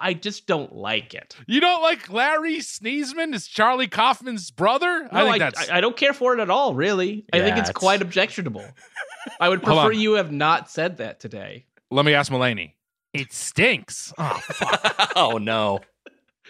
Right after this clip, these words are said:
Speaker 1: Stop talking
Speaker 2: Wags-
Speaker 1: about him. He's going through a thing. Jesus Christ.
Speaker 2: So, Wags, I was thinking either you get, you get, t-,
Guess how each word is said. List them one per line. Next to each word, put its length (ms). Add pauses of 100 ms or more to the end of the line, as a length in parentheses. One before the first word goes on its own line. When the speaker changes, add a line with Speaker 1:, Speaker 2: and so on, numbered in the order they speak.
(140)
Speaker 1:
Stop 360
talking 200 (180)
Speaker 2:
Wags- 60
Speaker 1:
about 280
him. 340
He's 180
going 260
through 160
a 60
thing. 600
Jesus 420
Christ. 440
Speaker 2:
So, 80 (420)
Wags, 320
I 80
was 160
thinking 240
either 320 (200)
you 160
get, 240 (720)
you 120
get, 260
t-, 100